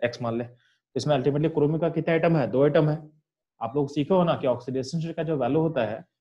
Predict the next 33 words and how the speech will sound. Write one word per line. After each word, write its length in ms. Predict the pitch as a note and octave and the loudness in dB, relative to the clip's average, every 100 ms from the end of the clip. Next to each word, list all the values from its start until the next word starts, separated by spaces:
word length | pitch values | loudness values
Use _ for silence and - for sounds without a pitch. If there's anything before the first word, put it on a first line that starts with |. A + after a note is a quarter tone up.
| _ _ | _ _
वो 80 | - | 0
atom 280 | E3 E3+ F#3 | 2 4 2
के 80 | F3 | 2
लिए 80 | D3 | 2
होता 280 | A#2+ - | 0 -4
है, 80 | G2 - _ _ B2+ | -10 -14 _ _ -14
इन 100 | C3+ | -12
single 280 | - D#3 E3 | -6 -4 -2
atom 200 | D#3 B2+ | -2 -4
के 60 | |
लिए 100 | A2 | -6
होता 160 | F#2+ F#2 | -8 -12
है। 40 | |
तो 100 | G#2 | -14
यहाँ 100 | A2+ | -14
पे 120 | - | -12
जो 80 | D3 | -6
एक्स 260 | C3+ D3+ - | -4 -2 2
होगा 200 | D3+ G#2+ | 2 2
ना, 120 | - _ _ _ _ | -2 _ _ _ _
वो 60 | - | -2
एक 220 | E3+ F3 | -2 0
chromium 340 | D#3+ D#3+ E3 D#3+ | 2 4 2 0
के 80 | |
लिए 80 | C#3+ | 0
बोला 140 | A#2+ A2 | 0 -2
गया, 140 | A2 | -2
वो 140 | B2 | -2
एक 200 | D3 D#3+ D3 | 0 0 0
chromium 300 | C#3+ C#3+ C#3 | 0 0 0
का 120 | G2+ | -2
value 260 | G2+ F#2+ | -2 -6
है। 120 | F#2+ | -10